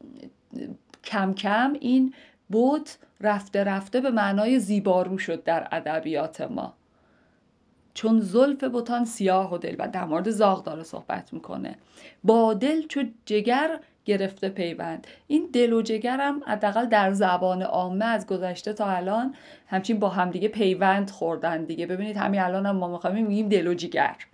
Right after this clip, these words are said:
این دوتا رو با هم به کار می‌بریم. اینجا هم میگه،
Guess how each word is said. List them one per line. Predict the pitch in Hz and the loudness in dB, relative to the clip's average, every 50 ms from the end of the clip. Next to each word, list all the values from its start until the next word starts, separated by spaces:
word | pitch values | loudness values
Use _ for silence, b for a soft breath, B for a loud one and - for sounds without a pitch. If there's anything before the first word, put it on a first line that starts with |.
| _ _ b b b b b b b b | _ _ b b b b b b b b
این | - 202 | -2 2
دوتا | 196 190 190 - 202 190 | 2 2 2 4 4 4
رو | 202 | 4
با | 202 190 190 | 4 4 2
هم | 185 208 180 190 202 | 2 2 2 0 0
به | 190 180 | 0 -2
کار | 175 - - 180 190 214 | -4 -2 -2 -2 0 0
می‌بریم. | 240 254 262 254 254 254 269 254 | 0 0 0 0 0 0 2 2
اینجا | 240 226 214 214 214 220 | 2 4 4 4 4 4
هم | 226 | 4
میگه، | 220 214 196 - 170 165 | 2 0 -2 -4 -4 -4